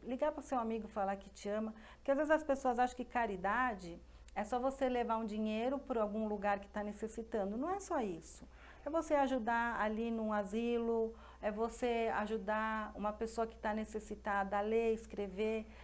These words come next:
Tem mil maneiras de vocês fazerem caridade. Então, aqui tá pedindo isso. Então, vamos lá? "Nós somos seres de luz, seres divinos,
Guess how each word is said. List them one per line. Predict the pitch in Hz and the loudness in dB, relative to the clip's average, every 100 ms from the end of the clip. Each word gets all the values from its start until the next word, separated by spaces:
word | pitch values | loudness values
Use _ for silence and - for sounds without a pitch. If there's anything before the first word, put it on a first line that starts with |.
| - | -10
Tem | 311 311 | -4 0
mil | 294 330 349 | 2 4 6
maneiras | 320 262 254 247 | 6 6 4 2
de | 226 | 0
vocês | 226 226 226 220 | -2 0 0 0
fazerem | 220 220 226 | 0 0 0
caridade. | 220 220 226 208 165 143 - | 0 0 0 0 -2 -4 -6
Então, | 190 208 | -6 -4
aqui | 214 - | -4 -4
tá | 240 | -4
pedindo | 247 220 254 254 247 | -4 0 0 2 0
isso. | - - - | -2 -10 -18
Então, | - 175 | -12 -8
vamos | 180 185 | -4 0
lá? | 226 285 - - - - - - - - - | 0 -2 -6 -20 -20 -20 -20 -20 -20 -20 -6
"Nós | 214 254 262 | 4 4 6
somos | 247 226 220 | 4 4 2
seres | 208 202 180 | 0 0 -2
de | 180 | 0
luz, | 202 220 | 2 2
seres | 220 202 196 175 | 2 0 0 -2
divinos, | 175 170 202 226 | -6 -2 0 0